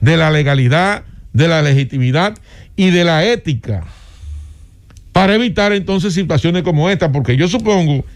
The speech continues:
que lo que se dio en educación también se habrá dado en muchísimas instituciones, y el mejor ejemplo fue la desidia que nosotros vimos frente a las autoridades, ya faltando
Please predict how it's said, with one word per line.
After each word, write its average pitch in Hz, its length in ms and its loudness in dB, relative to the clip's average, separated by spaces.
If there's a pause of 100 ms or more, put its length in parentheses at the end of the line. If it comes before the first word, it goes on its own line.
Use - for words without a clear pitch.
(500)
que 196 120 4
lo 196 120 2
que 185 120 0
se 165 160 0
dio 185 160 2
en 254 100 -2
educación 190 680 0
también 156 340 0
se 147 80 -2
habrá 143 240 2
dado 156 260 0
en 151 80 0
muchísimas 143 520 0
instituciones, 139 760 0 (300)
y 156 80 2
el 175 80 4
mejor 165 320 4
ejemplo 143 600 0 (460)
fue 156 640 0 (340)
la 160 340 2
desidia 160 760 0
que 139 120 -4
nosotros 151 500 0
vimos 135 320 0
frente 131 640 -2 (680)
a 165 140 2
las 180 200 2
autoridades, 143 1000 0 (640)
ya 151 320 4
faltando 143 720 0